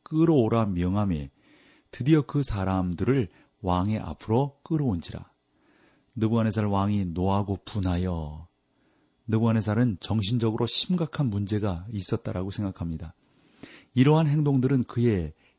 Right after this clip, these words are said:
비정상적인 모습을 특징적으로 보여준다고 생각하는데요. 느부갓네살은 아마도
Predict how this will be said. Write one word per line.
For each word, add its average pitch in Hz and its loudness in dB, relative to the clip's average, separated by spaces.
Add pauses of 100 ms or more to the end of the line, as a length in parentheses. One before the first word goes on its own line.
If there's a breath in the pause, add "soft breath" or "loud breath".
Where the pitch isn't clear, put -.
비정상적인 110 0
모습을 101 -2 (240 soft breath)
특징적으로 127 0
보여준다고 87 -2
생각하는데요. 90 -8 (840 soft breath)
느부갓네살은 107 0 (680 loud breath)
아마도 98 -4